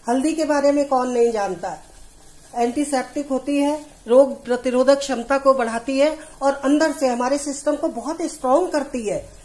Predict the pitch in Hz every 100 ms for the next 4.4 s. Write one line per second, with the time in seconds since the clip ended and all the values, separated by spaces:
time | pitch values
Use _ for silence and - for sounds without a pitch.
0 | - - 240 294 330 330 277 262 349 349
1 | 311 247 233 - - - - 240 277 262
2 | 285 277 330 349 330 294 349 277 - -
3 | _ - - 277 294 330 302 302 311 339
4 | 330 277 294 339